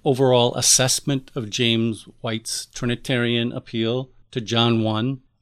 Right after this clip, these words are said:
as evidence that the God of the Bible is a Trinity. My assessment is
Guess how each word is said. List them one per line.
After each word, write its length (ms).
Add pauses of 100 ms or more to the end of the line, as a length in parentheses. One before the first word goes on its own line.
as 200
evidence 420
that 360
the 100
God 340
of 120
the 60
Bible 480
is 220
a 140
Trinity. 640 (520)
My 200
assessment 580
is 380